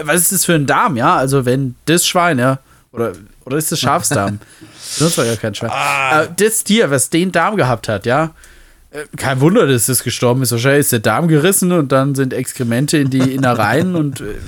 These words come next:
Speaker 1: ja, klar, dass dann Schluss war. Ne?
Speaker 2: Natürlich.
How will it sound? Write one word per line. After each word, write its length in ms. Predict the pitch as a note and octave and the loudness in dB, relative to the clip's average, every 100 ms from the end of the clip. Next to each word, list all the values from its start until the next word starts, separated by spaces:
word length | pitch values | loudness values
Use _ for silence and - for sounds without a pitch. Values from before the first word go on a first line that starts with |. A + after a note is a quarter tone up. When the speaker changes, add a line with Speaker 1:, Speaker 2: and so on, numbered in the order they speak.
| E2+ | -12
Speaker 1:
ja, 140 | - | -12
klar, 280 | - B2 C3 | -8 -2 0
dass 160 | F3 - | -2 -6
dann 180 | F#2+ | -8
Schluss 300 | F#2+ E2+ G2 | -8 -6 -6
war. 220 | G#2+ A2+ C#3+ _ _ _ _ _ _ - | -4 -6 -8 _ _ _ _ _ _ -10
Ne? 160 | G2+ C#3+ - | -10 -10 -10
Speaker 2:
Natürlich. 500 | G2 - C#3+ G2+ - | -10 -6 -6 -8 -12